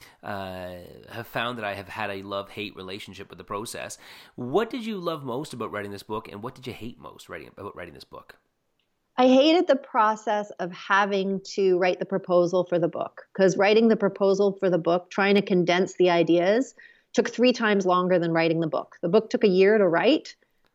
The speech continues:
Speaker 2: Uh, the proposals took years to write, right?
Speaker 1: <laughs> Why
Speaker 2: Because it
Speaker 1: is
Speaker 2: was
Speaker 1: that?
Speaker 2: like,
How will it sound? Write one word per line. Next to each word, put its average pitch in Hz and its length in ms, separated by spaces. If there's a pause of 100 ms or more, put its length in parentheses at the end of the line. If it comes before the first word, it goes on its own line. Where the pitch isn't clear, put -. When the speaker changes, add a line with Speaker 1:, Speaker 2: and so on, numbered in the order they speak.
Speaker 2:
Uh, 185 180
the 190 100
proposals 240 640
took 233 280
years 220 580
to 349 140
write, 202 360
right? 233 200
Speaker 1:
<laughs> 254 180
Why 196 160
Speaker 2:
Because 254 80
it 269 40
Speaker 1:
is 226 60
Speaker 2:
was 226 40
Speaker 1:
that? 107 180
Speaker 2:
like, - 120